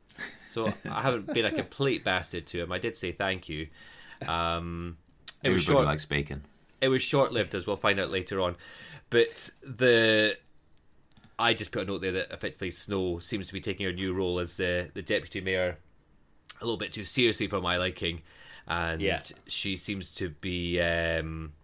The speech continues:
Speaker 1: and now she basically continues her demands. Not only this, it, she's now saying, she's now all of a sudden demanding that all the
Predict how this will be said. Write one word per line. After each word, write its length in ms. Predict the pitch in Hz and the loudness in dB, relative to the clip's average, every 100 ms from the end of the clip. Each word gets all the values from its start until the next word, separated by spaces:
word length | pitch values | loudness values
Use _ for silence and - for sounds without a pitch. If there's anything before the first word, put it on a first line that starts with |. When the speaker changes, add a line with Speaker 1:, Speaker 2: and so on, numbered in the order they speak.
| - - | -20 -8
Speaker 1:
and 100 | 107 | 0
now 120 | 104 | 0
she 160 | - 98 | 0 -2
basically 400 | - 117 80 92 | -2 -2 -2 -8
continues 360 | - 127 98 | -4 -4 -4
her 100 | 92 | -6
demands. 520 | 78 82 85 87 - | -8 -4 -4 -2 -6
Not 140 | 101 87 | -6 -6
only 220 | 92 87 | -4 -4
this, 280 | 95 90 - | -4 -2 -4
it, 220 | 92 - | -6 -8
she's 140 | - 90 | -8 -2
now 140 | 95 | -2
saying, 380 | - 98 87 90 | 0 -2 -2 -4
she's 140 | - 101 | -6 -2
now 180 | 92 - - - _ | -2 -4 -14 -20 _
all 140 | - 95 | -4 -4
of 80 | 90 | -4
a 40 | |
sudden 200 | 98 87 | -8 -6
demanding 440 | 85 90 87 85 | -4 -2 -2 -4
that 160 | 82 87 | -6 -6
all 220 | 92 90 | -4 -4
the 360 | 82 90 85 78 | -2 -2 -4 -6